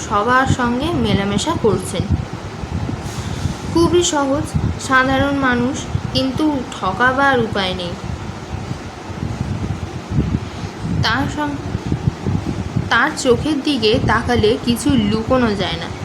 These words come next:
তখন তো সেরকম তার নাম চারিদিকে ছড়িয়ে পড়েনি, তবুও সেদিন ছাত্রদের মনে হয়েছিল এই মানুষটি অন্যরকম। তো ছেলেপুলেরা প্রথমে ভাবছ তিনি কি গম্ভীর, তিনি কি রাগী খুব, অঙ্ক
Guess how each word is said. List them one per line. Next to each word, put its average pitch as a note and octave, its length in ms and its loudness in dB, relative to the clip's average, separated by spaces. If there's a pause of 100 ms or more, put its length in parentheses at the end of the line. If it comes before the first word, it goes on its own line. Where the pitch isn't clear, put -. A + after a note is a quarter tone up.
(260)
তখন A3 460 2
তো D#4 160 2 (140)
সেরকম B3+ 720 2
তার C4+ 260 2
নাম G#3+ 460 2
চারিদিকে A#3+ 520 2
ছড়িয়ে B3 420 4
পড়েনি, F3+ 340 -2 (500)
তবুও C#4+ 480 4
সেদিন C4 420 2
ছাত্রদের A#3 560 0
মনে A#3 280 2
হয়েছিল B3 600 2
এই B3 140 2
মানুষটি A3 600 0
অন্যরকম। G3 560 0 (1120)
তো C#4+ 120 2
ছেলেপুলেরা C#4+ 600 4
প্রথমে C#4+ 360 0
ভাবছ C4+ 240 2 (300)
তিনি A3 220 2
কি C#4 140 2 (100)
গম্ভীর, G#3+ 540 4 (160)
তিনি G#3 260 2
কি C4 100 2
রাগী G#3+ 480 0
খুব, C#4+ 200 4
অঙ্ক F#3 420 0